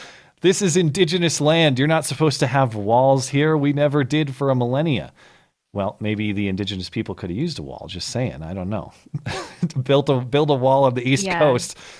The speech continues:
Speaker 2: Well, they hadn't
Speaker 1: Anyway.
Speaker 2: invented the wheel, so I don't know if they could have handled that.
Speaker 1: All right. We're, and we're demonetized for hate speech.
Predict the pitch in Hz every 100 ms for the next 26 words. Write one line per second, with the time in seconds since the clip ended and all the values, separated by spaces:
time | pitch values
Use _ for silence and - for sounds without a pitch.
0 | - 233 269 330 311 311 294 233 233 226
1 | 185 175 180 170 190 175 170 160 165 165
2 | 151 151 180 - - - - _ _ _
3 | 107 120 95 - - - - - 107 104
4 | - 117 123 117 117 101 110 98 92 95
5 | - 87 85 - 78 - - - 143 151